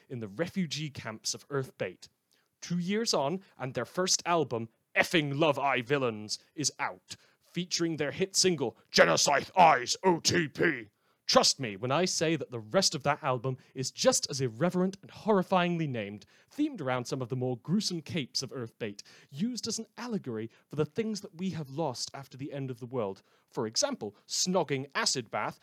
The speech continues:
is as much a cruel and horrible love ballad with an ugly end as it is a tribute to the loss of Bait Britain. Now, with that out of the way, but in a good way, we move back to the reason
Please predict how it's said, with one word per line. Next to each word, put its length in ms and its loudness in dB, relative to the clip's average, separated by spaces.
is 160 -10
as 140 -8
much 260 -4
a 120 -4
cruel 500 -6
and 160 -2
horrible 400 -2
love 320 -4
ballad 400 -2
with 100 -6
an 140 -12
ugly 340 -8
end 320 -10
as 160 -2
it 100 -6
is 280 -4
a 40 -6
tribute 640 -8
to 100 -20
the 100 0
loss 400 -4
of 160 -14
Bait 260 -2
Britain. 400 -14
Now, 580 -2
with 180 -6
that 260 -6
out 160 -6
of 60 -12
the 80 -16
way, 240 -6
but 180 -12
in 140 -6
a 60 -6
good 280 -8
way, 220 -10
we 120 -8
move 380 -6
back 400 -4
to 100 -8
the 100 -6
reason 460 -10